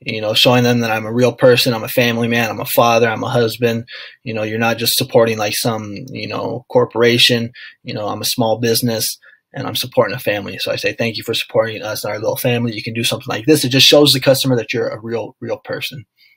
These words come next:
All right. So that's just to give you some ideas on how to, um, you know, get more photos in your listings and things like that. But, uh, overall, I think your photos are really good.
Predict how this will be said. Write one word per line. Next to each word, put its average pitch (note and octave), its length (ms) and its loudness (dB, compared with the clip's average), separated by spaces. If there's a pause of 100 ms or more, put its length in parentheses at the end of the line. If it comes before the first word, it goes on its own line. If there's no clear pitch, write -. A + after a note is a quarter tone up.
(280)
All G2 100 -14
right. G#2 220 -14 (400)
So - 100 -16
that's B2+ 180 0
just C3 200 -2
to B2+ 60 -6
give B2 140 0
you A#2+ 80 0
some A#2 240 -2
ideas A#2+ 840 0 (380)
on - 180 -8
how A2+ 340 -4 (120)
to, G#2+ 200 -4
um, G#2 460 -8 (1040)
you A2+ 100 -8
know, B2 100 0
get B2+ 200 4
more B2+ 140 6
photos B2 420 6
in A2 100 -6
your G#2+ 120 -8
listings C#3 680 -2 (1200)
and B2 100 -18
things A#2+ 220 -10
like - 200 -10
that. - 200 -8 (380)
But, A2 140 -2
uh, G#2+ 180 -2 (340)
overall, C3 320 4
I C3+ 100 4
think B2+ 200 -4
your B2 60 -10
photos A#2 340 0
are A2+ 40 -6
really G#2+ 220 -4
good. A2+ 380 -2